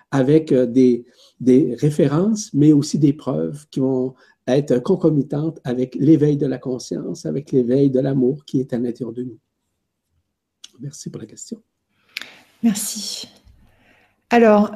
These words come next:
Speaker 2: euh, une question de Sylvie qui nous dit : Bonsoir, depuis quelques mois, je vis quelque chose de particulier. Lorsque je suis en méditation et surtout lorsque je laisse mes yeux ouverts fixes, euh...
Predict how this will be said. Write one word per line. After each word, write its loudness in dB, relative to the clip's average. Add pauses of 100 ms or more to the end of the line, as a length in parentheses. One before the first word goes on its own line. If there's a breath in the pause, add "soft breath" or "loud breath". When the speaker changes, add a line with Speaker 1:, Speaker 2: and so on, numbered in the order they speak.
(100)
Speaker 2:
euh, 4
une 2
question -2
de 2 (640)
Sylvie 0
qui 0
nous 6
dit : 0
Bonsoir, 0
depuis -2
quelques 2
mois, 4
je 0
vis 2
quelque 0
chose -2
de -2
particulier. -2 (380 loud breath)
Lorsque 0
je 2
suis 0
en 6
méditation 4
et 6
surtout -4
lorsque 0
je 0
laisse 0
mes 2
yeux 0
ouverts 0
fixes, -10 (1120 soft breath)
euh... 2